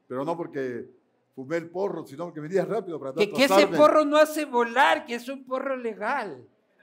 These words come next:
Speaker 1: Por supuesto,
Speaker 2: Claro,
Speaker 1: así es.
Speaker 2: claro. Venía volando para llegar.
Speaker 1: Así es, sí. Ah. Pero creo que ya que estamos hablando del, del porro, para desmitificar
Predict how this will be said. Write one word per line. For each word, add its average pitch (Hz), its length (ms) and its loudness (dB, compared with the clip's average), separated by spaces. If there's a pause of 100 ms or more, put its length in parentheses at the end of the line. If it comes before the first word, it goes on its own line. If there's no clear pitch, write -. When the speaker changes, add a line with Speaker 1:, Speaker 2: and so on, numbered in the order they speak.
(140)
Speaker 1:
Por 117 140 -16
supuesto, 135 500 -10
Speaker 2:
Claro, 208 280 0
Speaker 1:
así 220 80 -6
es. 196 40 -20
Speaker 2:
claro. 160 300 -4 (420)
Venía 196 280 -2
volando 220 360 -2
para 175 180 2
llegar. 165 540 2 (200)
Speaker 1:
Así 117 340 -6
es, 117 120 -12
sí. 120 280 -14
Ah. 101 320 -14 (1200)
Pero 170 500 -6 (220)
creo 214 180 -6
que 185 80 -4
ya 202 80 0
que 196 60 -6
estamos 196 300 -8
hablando 180 340 -6
del, 127 420 -10 (200)
del 123 520 -12 (220)
porro, 156 500 -4 (720)
para 127 680 -2 (840)
desmitificar 151 1300 -2